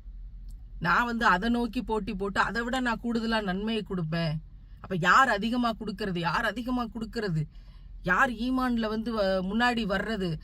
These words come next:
யார் அதிக தியாகம் செய்யறது, யார் முதல்ல உயிரை கொடுக்கறது, யாருக்கு? ரசூலுல்லாவுக்கு. யாருக்காக? அல்லாவுக்காக.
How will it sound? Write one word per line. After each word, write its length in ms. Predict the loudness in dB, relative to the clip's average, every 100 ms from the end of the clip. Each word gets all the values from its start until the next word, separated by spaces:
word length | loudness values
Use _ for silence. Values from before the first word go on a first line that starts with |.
| -10 0
யார் 260 | 2 4
அதிக 320 | 2 0 0
தியாகம் 440 | 0 4 4 4 0
செய்யறது, 520 | -2 -2 0 0 0
யார் 320 | 0 4 4 4
முதல்ல 340 | 0 -2 -2
உயிரை 400 | -2 0 0 0
கொடுக்கறது, 560 | -2 -6 -6 -4 -2 0
யாருக்கு? 520 | 6 6 6 2 -4 -2
ரசூலுல்லாவுக்கு. 640 | -2 -4 -2 -2 -2 -10 -16 -16 -18 -18 -18 -20 -20 -16 -14 -8
யாருக்காக? 500 | 0 2 2 2 0 2
அல்லாவுக்காக. 600 | 0 0 0 0 -4 -4